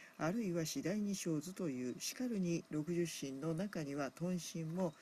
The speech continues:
瞋心も、おっと、これは、あのー、誤植かな。まあ、貪りも、えー、慎むと書いてあるけど、多分これ怒るの間違いですと思う、思うな。えー、その、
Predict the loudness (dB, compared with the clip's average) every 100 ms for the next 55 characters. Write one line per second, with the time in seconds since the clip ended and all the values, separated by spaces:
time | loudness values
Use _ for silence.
0 | -20 -6 0 2 0 -2 0 0 0 -2
1 | -4 -6 -2 -2 -2 -2 -2 -2 -4 -4
2 | -4 -4 -4 -4 -4 -4 -6 -6 -8 -10
3 | -14 -16 -14 -14 -14 -16 -6 -6 -6 -10
4 | -8 -6 -4 -2 -2 -4 -8 -12 -4 -2
5 | 0 2 2 2 0 0 2 2 4 4
6 | 2 -2 -4 -4 -4 -2 -2 -2 -2 -2
7 | -2 -2 -2 -4 -6 -6 -8 -6 -4 -4
8 | -2 -2 0 -2 -4 -6 -4 -4 -4 -10
9 | -10 -8 -6 -8 -8 -6 -4 -6 -6 -10
10 | -14 -16 -16 -18 -8 -4 -4 -4 -4 -6
11 | -6 -6 -6 -4 -4 -2 -4